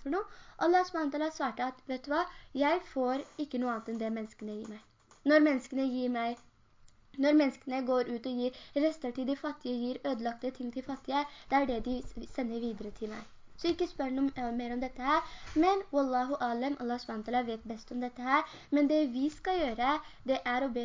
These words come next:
til Allah subhanahu wa ta'ala om at han skal endre vår tankegang, om at vi skal vå-, gi våre kjære ting i Allah sin vei. Fordi i fjerde para, første vers i fjerde para, så sier Allah subhanahu wa ta'ala at dere aldri vil nå sann rettenska-, rettskaffenhet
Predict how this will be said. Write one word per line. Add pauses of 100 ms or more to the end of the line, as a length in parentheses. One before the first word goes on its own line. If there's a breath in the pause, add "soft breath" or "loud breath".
til
Allah
subhanahu
wa
ta'ala (360 loud breath)
om (100)
at
han
skal (100)
endre
vår
tankegang, (340 loud breath)
om
at
vi
skal
vå-,
gi
våre
kjære
ting
i
Allah
sin
vei. (360 loud breath)
Fordi (160)
i
fjerde
para, (160)
første
vers
i
fjerde
para,
så
sier
Allah
subhanahu
wa
ta'ala (420 loud breath)
at
dere (260)
aldri
vil
nå (100)
sann
rettenska-, (160)
rettskaffenhet